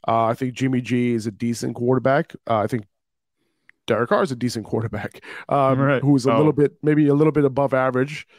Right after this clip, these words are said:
Speaker 1: uh,
Speaker 2: Yeah.
Speaker 1: I would say. Maybe a top, you know, fourteen, fifteen quarterback, something like that. And maybe Jimmy G might be, like, a top, you know, eighteen,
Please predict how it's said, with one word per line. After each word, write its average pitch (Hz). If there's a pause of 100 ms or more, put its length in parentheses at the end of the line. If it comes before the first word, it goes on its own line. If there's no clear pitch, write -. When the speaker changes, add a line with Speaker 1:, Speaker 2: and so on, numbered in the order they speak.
(320)
Speaker 1:
uh, - (120)
Speaker 2:
Yeah. 123 (140)
Speaker 1:
I -
would 127
say. 123 (920)
Maybe 135
a 120
top, 120 (160)
you 170
know, 117 (160)
fourteen, 123
fifteen 117
quarterback, 113
something 110
like 104
that. 113
And 107
maybe 110 (300)
Jimmy 143
G 123
might 113
be, 117
like, 101
a 104
top, 110 (140)
you 110
know, 87 (180)
eighteen, 110